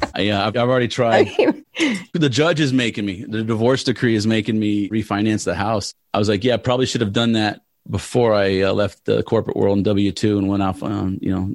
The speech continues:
Speaker 1: doing my thing." So I have an agreement with the ex. <laughs> I'm like, I'm like, "What do you need until I can refinance this thing? I'll give you some hush money, you know, I'll take the kids, whatever." So <laughs> until I can get, you know, two years tax returns and all that fun stuff, I'm really, I'm in no rush. I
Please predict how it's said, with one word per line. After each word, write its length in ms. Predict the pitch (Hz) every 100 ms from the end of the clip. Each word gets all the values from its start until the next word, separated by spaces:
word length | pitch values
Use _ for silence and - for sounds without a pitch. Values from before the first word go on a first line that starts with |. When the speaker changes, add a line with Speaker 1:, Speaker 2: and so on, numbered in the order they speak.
| -
Speaker 1:
doing 180 | 104 98
my 100 | 90
thing." 320 | 104 101 95
So 300 | - 98 87 -
I 100 | -
have 140 | 127 143
an 60 |
agreement 420 | 147 120 131 127 131
with 100 | 113
the 160 | 107
ex. 320 | 101 - - - - 240 - 254 - - -
<laughs> 20 | 240
I'm 200 | 247 -
like, 240 | - - -
I'm 120 | 165
like, 220 | 147 156 - _ -
"What 220 | 123 127
do 80 | 143
you 120 | 165
need 220 | 156 151
until 240 | 143 143
I 120 | 139 135
can 140 | 135
refinance 560 | 135 - 123 165 135 -
this 180 | 127 -
thing? 100 | -
I'll 120 | 113
give 180 | 120 113
you 40 |
some 180 | - 104
hush 280 | 123 131 143
money, 320 | 135 131 123
you 120 | - 123
know, 140 | 113
I'll 80 | 107
take 160 | 135
the 100 | 117
kids, 320 | 110 123 117 110
whatever." 320 | 110 113 107
So 240 | 123 104 107 -
<laughs> 160 | - -
until 320 | 120 - 139
I 80 | 120
can 160 | 127
get, 160 | 113 120
you 60 | 120
know, 60 |
two 160 | 104 147
years 240 | 117 110
tax 300 | - 110 104
returns 420 | 104 110 104 101
and 140 | 92 98
all 80 | 98
that 160 | 95
fun 220 | - 90
stuff, 320 | 90 - 92 -
I'm 200 | 104 113
really, 220 | 120 117
I'm 120 | 110
in 100 | 110
no 140 | 107 104
rush. 260 | 104 113 -
I 160 | 123